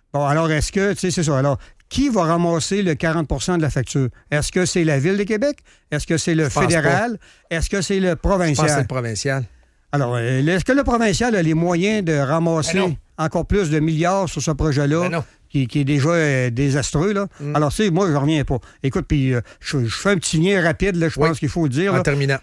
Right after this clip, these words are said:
Speaker 1: Euh, un, un texte qui est publié dans la presse cette semaine. La S T M à Montréal, qui s'occupe du métro, le, dans le manque à gagner pour maintenir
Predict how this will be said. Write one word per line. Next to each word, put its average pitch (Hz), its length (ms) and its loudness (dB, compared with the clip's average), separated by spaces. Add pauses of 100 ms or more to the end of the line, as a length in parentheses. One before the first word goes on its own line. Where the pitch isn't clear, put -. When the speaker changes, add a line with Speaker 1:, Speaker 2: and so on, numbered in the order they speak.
(140)
Speaker 1:
Euh, 160 760 2
un, 160 80 -2
un 160 60 0
texte 214 220 -2
qui 151 80 -4
est 143 40 -2
publié 156 200 0
dans 170 100 2
la 151 80 2
presse 170 220 0
cette 147 120 0
semaine. 143 460 0
La 143 220 0
S 196 180 -2
T 190 80 0
M 185 180 2
à 165 60 2
Montréal, 143 400 0
qui - 80 -10
s'occupe 143 220 0
du 131 100 0
métro, 147 400 0 (440)
le, 147 200 -4
dans 165 260 2
le 175 100 2
manque 240 280 2
à 175 80 2
gagner 170 360 2
pour 139 160 -2
maintenir 190 680 0